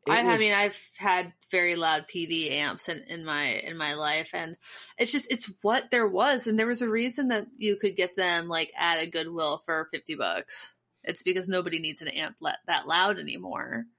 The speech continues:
Speaker 1: Totally. So I've had this amp for years, and I've been using it on and off when I've had the ability to, and, um, it had a, you know, one of the things I thought was really cool about it is it does have an attenuator in the back of it to bring it down to fifty watts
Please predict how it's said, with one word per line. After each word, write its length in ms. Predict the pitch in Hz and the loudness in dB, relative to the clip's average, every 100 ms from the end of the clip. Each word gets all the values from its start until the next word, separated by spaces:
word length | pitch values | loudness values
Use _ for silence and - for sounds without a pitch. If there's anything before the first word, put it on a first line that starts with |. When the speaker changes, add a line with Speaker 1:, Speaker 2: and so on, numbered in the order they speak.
| _ - | _ -8
Speaker 1:
Totally. 520 | 247 269 123 90 - _ _ - | -2 0 0 -2 -12 _ _ -14
So 400 | - 190 160 - _ - | -4 0 0 -2 _ -2
I've 160 | 156 139 | 0 0
had 160 | 214 | 0
this 140 | 208 156 | 2 2
amp 180 | 151 | -2
for 80 | 135 | -2
years, 300 | 123 147 143 | -2 0 0
and 80 | 135 | 0
I've 140 | 123 110 | -2 -2
been 160 | 127 | -4
using 380 | 123 156 143 147 | 0 0 0 0
it 220 | 139 143 | -2 -2
on 200 | - 120 | -2 -2
and 120 | 110 101 | -2 -2
off 320 | 135 135 - | 0 0 -2
when 140 | 131 | -4
I've 340 | 113 107 - _ - | -4 -6 -12 _ -12
had 240 | 117 123 104 | -6 -4 -2
the 240 | 110 - _ | -4 -4 _
ability 520 | 113 101 113 107 107 101 | -12 -6 -4 -2 -4 -6
to, 280 | - 110 | -4 -4
and, 180 | 107 101 - _ _ _ _ - | -4 -8 -16 _ _ _ _ -8
um, 220 | 104 104 147 | -6 -2 0
it 120 | 135 | 0
had 220 | 131 202 | 0 0
a, 140 | 202 - - | 0 -4 -8
you 120 | 165 | -4
know, 120 | 151 | 0
one 160 | 143 147 | 2 2
of 80 | 147 | 0
the 20 | |
things 160 | 151 139 | 0 -2
I 60 | |
thought 180 | 131 120 | 0 0
was 140 | 110 | 0
really 140 | 113 107 | -2 -4
cool 120 | 117 | -4
about 180 | 113 117 | -2 -2
it 40 | |
is 100 | 104 | -2
it 80 | 110 | -4
does 200 | 127 156 | -4 -2
have 200 | 160 107 | -2 -2
an 80 | 101 | -4
attenuator 580 | - 107 104 101 107 107 | -8 -8 -6 -6 -4 -6
in 60 | |
the 80 | 95 | -8
back 240 | 87 110 | -10 -10
of 80 | 123 | -6
it 180 | 139 - | -6 -6
to 80 | 110 | -8
bring 160 | 110 | -8
it 60 | 107 | -8
down 240 | 101 104 104 | -8 -8 -8
to 160 | 110 | -10
fifty 300 | 101 120 - | -12 -14 -6
watts 420 | 113 110 - - | -2 -2 -2 -8